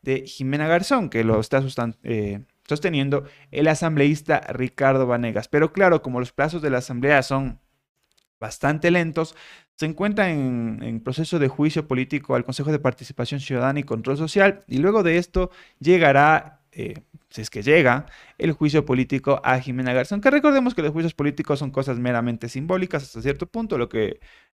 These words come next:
no puedes hacer es ejercer la función pública por dos años, pero hasta allí. Ustedes dejen en la caja de comentarios, ¿cómo, cómo vieron la gestión de Jimena Garzón? ¿Ustedes creen que fue una ministra incomprendida?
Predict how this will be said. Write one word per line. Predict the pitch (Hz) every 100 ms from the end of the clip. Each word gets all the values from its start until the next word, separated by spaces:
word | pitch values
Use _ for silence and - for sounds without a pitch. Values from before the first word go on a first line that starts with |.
| _ -
no | 131
puedes | 151 143
hacer | 127 143 131
es | - - _ _ _ _ _
ejercer | 120 - 131
la | 135
función | 123 117 127
pública | - 131 127 -
por | - 117
dos | 110 143
años, | 160 160 160 - _ _ _ -
pero | 156 165 156 -
hasta | 123 123 -
allí. | 107 - -
Ustedes | _ - 147
dejen | 160 170
en | 151
la | 147
caja | 151
de | 160
comentarios, | 143 165 254 339 143 - - _
¿cómo, | - 233 226 196 160 135 -
cómo | - 220
vieron | 226 269 214 151
la | 151
gestión | 156 151 208 214
de | 190
Jimena | - 185 190
Garzón? | 156 147 226 208 143
¿Ustedes | 131 151 151
creen | 156 156
que | 147 123
fue | - 139 135 131 117 110 - _ _ _
una | 123 127 123 117 113
ministra | 120 135 135 143
incomprendida? | 123 120 110 - 110 117 139 240